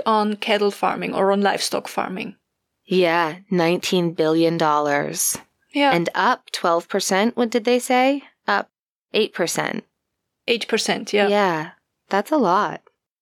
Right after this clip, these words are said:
Speaker 2: Kansas is well suited for agriculture due to a combination of favorable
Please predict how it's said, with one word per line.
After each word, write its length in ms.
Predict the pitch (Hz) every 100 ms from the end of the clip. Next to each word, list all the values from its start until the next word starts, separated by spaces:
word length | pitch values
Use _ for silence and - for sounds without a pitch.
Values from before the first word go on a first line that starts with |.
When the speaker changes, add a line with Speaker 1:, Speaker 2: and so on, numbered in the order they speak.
| _
Speaker 2:
Kansas 560 | - 202 185 208 269 -
is 220 | 208 185
well 300 | 180 170 196
suited 380 | - 196 196 190
for 160 | 175
agriculture 760 | 170 151 151 170 185 196 226 226
due 160 | 185 170
to 160 | 180
a 20 |
combination 880 | 160 - 165 165 160 151 - 151 147 -
of 160 | 151
favorable 1040 | - - 196 190 190 170 165 156 151 151